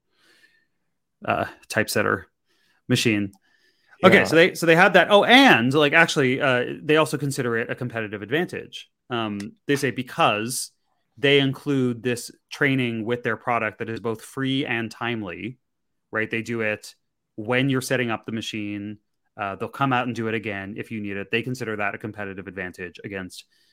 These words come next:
Speaker 1: uh, other typesetters.
Speaker 2: Yeah. I mean, that's, this is the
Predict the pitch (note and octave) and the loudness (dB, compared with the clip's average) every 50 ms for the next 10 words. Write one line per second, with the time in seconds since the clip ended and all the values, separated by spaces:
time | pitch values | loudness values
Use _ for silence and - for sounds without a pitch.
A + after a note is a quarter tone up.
0 | _ _ _ A2 G2+ F#2+ F2+ F#2 - G#2+ G2+ G2 F#2+ F#2+ F#2+ F2+ - _ _ _ | _ _ _ -8 -6 -6 -6 -6 -6 -6 -6 -4 -4 -4 -4 -6 -8 _ _ _
1 | _ _ _ _ _ _ - - A2 G2+ F#2 - - G2+ F2+ E2 E2 F#2+ - - | _ _ _ _ _ _ -10 -4 -4 -4 -4 -6 -10 -10 -8 -10 -10 -10 -12 -12
2 | - _ _ _ _ _ _ _ _ _ _ _ - C#3 C#3+ A2+ - - - - | -14 _ _ _ _ _ _ _ _ _ _ _ -4 -2 -2 -2 -2 -6 -12 -20
3 | _ _ _ _ _ _ _ _ _ _ _ _ _ _ _ _ _ _ _ _ | _ _ _ _ _ _ _ _ _ _ _ _ _ _ _ _ _ _ _ _
4 | _ _ - - C3 C3 A#2 G#2 B2+ B2+ A#2+ - - - - - - - _ _ | _ _ 0 4 6 6 6 6 6 4 2 2 -2 -8 -8 -10 -10 -14 _ _
5 | _ _ _ _ _ _ _ _ _ _ _ _ _ - D3+ D3 D#3+ F3+ D3 D3 | _ _ _ _ _ _ _ _ _ _ _ _ _ -2 -2 0 2 4 4 4